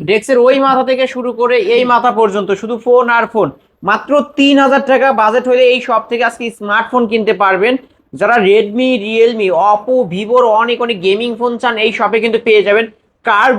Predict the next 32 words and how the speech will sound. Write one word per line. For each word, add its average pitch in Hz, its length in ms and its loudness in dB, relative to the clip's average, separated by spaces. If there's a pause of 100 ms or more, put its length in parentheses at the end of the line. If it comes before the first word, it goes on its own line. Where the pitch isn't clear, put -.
ডিসপ্লের 247 380 -2
ফোনগুলোও 240 400 -2
কিন্তু 226 220 -6
পেয়ে 202 240 2
যাবেন। 180 200 -2 (280)
এই 185 100 -6
যে 202 160 2
Samsung-এর 233 420 0
কালেকশন, 233 360 0
Realme-র 220 380 0
কালেকশন, 220 380 -2
Redmi-র 202 360 0
কালেকশন, 233 360 0 (280)
Oppo-র 208 380 2
কালেকশন, 240 380 -2
Vivo-র 202 320 -2
কালেকশন 226 500 0 (240)
এবং 233 200 4
অন্যান্য 254 460 2
গেমিং 240 360 0
ফোনগুলোও 240 360 -2
কিন্তু 254 220 0
এই 233 120 2
শপে 170 220 -2
পেয়ে 190 220 0
যাবেন। 160 240 -2 (320)
তাই 208 140 2 (100)
বলবো 254 180 2 (160)
সম্পূর্ণ 254 300 0 (100)
ভিডিওটি 233 260 -2 (120)
না 202 60 0 (100)
টেনে 190 200 -4